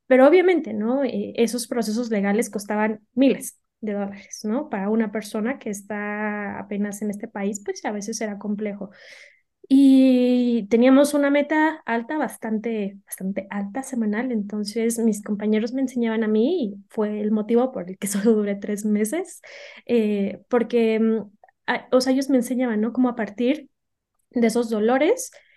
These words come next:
eh, hacían que consiguieran el, el, el dinero, o sea, de como fuera casi, casi de por medio, porque casi, casi le decían de que, "Ah, pero tú no quieres volver a tu país, ¿verdad? Y que te pase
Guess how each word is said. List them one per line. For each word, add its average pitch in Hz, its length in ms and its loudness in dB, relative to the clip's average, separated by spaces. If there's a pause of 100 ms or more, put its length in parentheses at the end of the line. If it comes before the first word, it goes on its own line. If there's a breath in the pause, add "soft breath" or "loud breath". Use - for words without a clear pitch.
(160 soft breath)
eh, 202 520 -4 (280)
hacían 262 540 2
que 208 120 -10
consiguieran 214 680 -2
el, 196 280 0
el, 190 280 -2
el 190 300 -2
dinero, 269 600 4 (100)
o 233 120 -2
sea, 226 120 -4
de 214 280 -4
como 226 300 4
fuera 370 420 4
casi, 311 240 -4
casi 277 320 -6
de 233 120 -6
por 208 240 -6
medio, 294 500 0 (720)
porque 233 280 0
casi, 233 300 -2
casi 262 240 -2
le 254 160 0
decían 208 420 -2
de 196 160 -2
que, 196 240 -6 (300 loud breath)
"Ah, 320 240 2
pero 196 500 2
tú 262 80 0
no 277 120 2
quieres 269 240 0
volver 233 280 -2
a 226 80 -8
tu 214 120 -14
país, 240 380 -2
¿verdad? 214 340 -4
Y 262 100 -8
que 208 80 -8
te 202 120 -8
pase 226 720 0